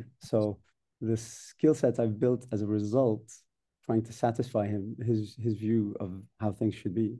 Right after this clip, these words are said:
um, means that I often get looks from my colleagues of, "Yeah, only you could have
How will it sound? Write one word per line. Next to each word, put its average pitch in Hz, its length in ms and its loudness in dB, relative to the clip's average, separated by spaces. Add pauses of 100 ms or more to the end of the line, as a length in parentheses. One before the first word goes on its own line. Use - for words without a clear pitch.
(880)
um, 107 680 -6 (3250)
means 120 220 4
that 110 120 2
I 110 100 0
often 123 420 4
get 110 300 2 (240)
looks 123 260 0
from 107 220 -2
my 104 180 -2 (640)
colleagues 104 600 -2 (160)
of, 98 300 -4 (480)
"Yeah, 110 180 -2
only 110 220 2
you 107 140 2
could 95 160 -8
have 90 100 -8